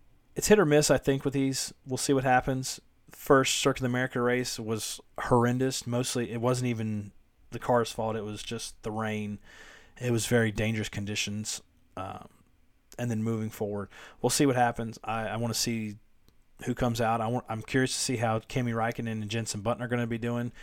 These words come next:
Kimi's in a lot better equipment than Jenson, but,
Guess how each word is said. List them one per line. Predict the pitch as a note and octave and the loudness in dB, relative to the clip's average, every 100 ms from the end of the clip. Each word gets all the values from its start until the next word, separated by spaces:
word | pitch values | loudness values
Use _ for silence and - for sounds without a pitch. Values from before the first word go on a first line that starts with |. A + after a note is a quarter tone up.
| - - | -16 -4
Kimi's | C3+ C3 B2 | 0 2 0
in | |
a | A2+ | 0
lot | A2 G#2+ | -2 -2
better | A2 F#2+ - - | -2 -4 -8 -18
equipment | - F3 E3 E3 | 6 6 8 0
than | - D3+ D3 | -4 -4 0
Jenson, | D#3 D#3 D#3 D3 - - - - - _ | 0 0 -2 -6 -10 -18 -18 -20 -20 _
but, | - B2 B2 | 8 8 8